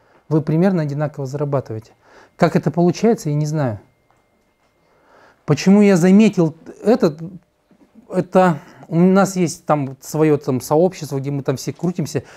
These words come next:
и в принципе я всех знаю давно и знаю, кто сколько зарабатывает, да. И когда мы садимся, я, я к своему, я сел, смотрю, и я говорю: «Эти вот примерно в таких суммах, эти в этих».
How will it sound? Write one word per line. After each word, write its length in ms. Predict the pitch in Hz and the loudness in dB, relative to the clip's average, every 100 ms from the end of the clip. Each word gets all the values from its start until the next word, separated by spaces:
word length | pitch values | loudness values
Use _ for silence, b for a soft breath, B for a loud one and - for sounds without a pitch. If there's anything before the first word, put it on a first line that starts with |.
| B B | B B
и 60 | |
в 80 | 143 | -2
принципе 440 | - 226 247 165 160 | 4 4 4 0 0
я 160 | 170 | 2
всех 320 | 170 - 214 | 0 0 0
знаю 320 | 160 185 170 147 | 2 2 2 2
давно 340 | 165 165 214 | 0 2 0
и 100 | 226 | -2
знаю, 260 | 151 185 185 | -2 -2 -2
кто 100 | 165 | -4
сколько 280 | - 156 147 | -10 -8 -6
зарабатывает, 640 | 151 160 151 139 117 123 | -2 0 0 -2 -6 -6
да. 120 | 160 180 b b - | -6 -8 b b -12
И 80 | |
когда 240 | 143 185 196 | -2 2 4
мы 120 | 190 | 4
садимся, 640 | - 175 156 269 262 160 - b b b b _ - | 2 0 4 4 4 -2 -4 b b b b _ 0
я, 200 | 156 160 - _ - | 2 2 -4 _ 2
я 240 | 175 196 | 4 4
к 180 | - - | 0 -10
своему, 440 | - 185 202 208 - 165 - - | 0 4 4 2 -4 -12 -12 -2
я 180 | 170 | 0
сел, 240 | 175 233 226 | 2 2 2
смотрю, 320 | - 185 220 | 2 0 0
и 160 | 240 165 | 0 0
я 80 | |
говорю: 220 | 165 160 b b b | -2 -2 b b b
«Эти 180 | 180 180 | -6 -2
вот 240 | 160 156 | -2 -2
примерно 380 | - 156 165 175 | -2 0 2 0
в 60 | 147 | -4
таких 280 | - 151 135 | -8 -8 -8
суммах, 380 | - 131 123 | -4 -4 -2
эти 160 | 170 165 | -4 -6
в 140 | - | -2
этих». 240 | 151 135 | -2 -2